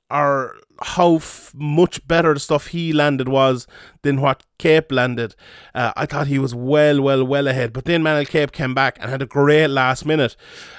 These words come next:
and landed two beautiful shots, one a knee to the body, uh, one, I think it was a left hand which rocked Nicolau a little bit. And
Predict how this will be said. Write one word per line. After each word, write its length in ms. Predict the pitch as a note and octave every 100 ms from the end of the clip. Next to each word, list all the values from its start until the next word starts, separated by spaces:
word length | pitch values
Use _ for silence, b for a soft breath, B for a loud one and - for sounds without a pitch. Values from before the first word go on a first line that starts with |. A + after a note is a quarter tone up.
| B
and 300 | C#3 C#3+ C3+
landed 320 | C#3 C#3 B2+
two 260 | - E3 D#3
beautiful 360 | C#3 D3 C#3+ C3+
shots, 380 | - C#3 C#3+ C#3
one 180 | D3+
a 60 | D3+
knee 320 | C#3+ D3 C#3+
to 120 | -
the 120 | C3+ B2
body, 460 | C#3+ C#3+ C#3 B2+ B B B B
uh, 540 | B2 B2 A#2+ A#2+ A#2+ G2+ -
one, 260 | C3 D#3
I 140 | C#3+ C3+
think 160 | E3
it 20 | D#3
was 100 | C#3+
a 40 |
left 400 | C3+ C#3+ D3 -
hand 340 | - D3+ D#3 C#3
which 220 | D3 C#3
rocked 540 | C#3 D3 - - -
Nicolau 480 | D3 D3+ D3 C#3+ C#3+
a 20 |
little 240 | C#3+ C#3 C#3
bit. 240 | C#3+ D3 B B B B -
And 480 | C3 C3+ C3 C3 A2+